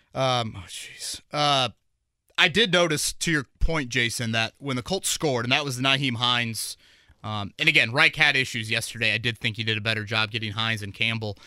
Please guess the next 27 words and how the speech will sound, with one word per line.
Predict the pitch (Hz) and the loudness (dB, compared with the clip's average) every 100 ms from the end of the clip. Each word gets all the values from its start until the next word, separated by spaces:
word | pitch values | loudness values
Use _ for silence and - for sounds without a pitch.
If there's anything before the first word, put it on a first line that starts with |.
| - - - | -20 -20 -6
in | 123 110 | -4 -2
space. | - 131 117 110 - - - _ - | 0 2 2 0 -4 -8 -16 _ -14
Um, | 80 85 80 120 _ _ _ _ _ _ - | -12 -10 -12 -16 _ _ _ _ _ _ -4
Bubba | - 190 175 | 0 2 2
Ventrone | 131 127 170 180 135 117 113 | 0 0 2 2 2 0 2
ran | 135 135 | 4 4
over | 127 131 117 | 4 0 -2
to | - - 220 120 | -2 2 2 0
Frank | - 123 104 | 0 -2 -2
Reich | 117 107 120 | -4 -4 -2
right | 131 147 | 2 4
after | 135 123 | 2 -2
that | 107 | -2
touchdown | 165 - 123 113 | -2 -2 -2 -2
and | 110 | -2
looked | 123 123 | -4 -2
at | 127 120 | 0 0
him | 117 | -2
and | 107 | -6
was | 101 | -6
like, | 104 | -2
"Hey, | 151 151 | 2 4
are | 113 | 2
we | 117 | 0
going | 123 131 | 0 0
for | 123 | 0
two | 110 - 175 202 | -2 2 4 2